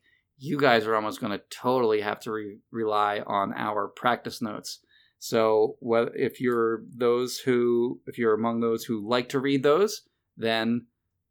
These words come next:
great. We love you guys. Keep clicking, keep reading. Think they're pretty good sometimes. Other times we're, you know, we misfire on guys we think are gonna be good or bad or whatever.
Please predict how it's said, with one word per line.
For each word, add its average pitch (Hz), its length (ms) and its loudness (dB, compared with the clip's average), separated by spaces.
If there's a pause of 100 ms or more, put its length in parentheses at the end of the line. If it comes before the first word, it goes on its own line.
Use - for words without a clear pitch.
(200)
great. 359 400 -2 (420)
We 240 100 -8
love 254 180 2
you 170 100 2
guys. 104 440 0 (420)
Keep 190 180 -8
clicking, 220 400 0
keep 214 260 -8
reading. 254 380 4 (560)
Think 151 180 -4
they're 165 120 0
pretty 175 220 0
good 185 200 0
sometimes. 196 580 0
Other 160 160 -4
times 165 360 -4
we're, 165 400 -6
you 180 80 -6
know, 143 120 -2
we 151 100 -10
misfire 151 520 0
on 147 80 0
guys 139 220 0
we 139 80 -6
think 139 180 -6
are 139 80 -2
gonna 143 140 2
be 135 80 0
good 135 340 2
or 160 80 -2
bad 160 240 -2
or 175 60 -2
whatever. 185 420 -2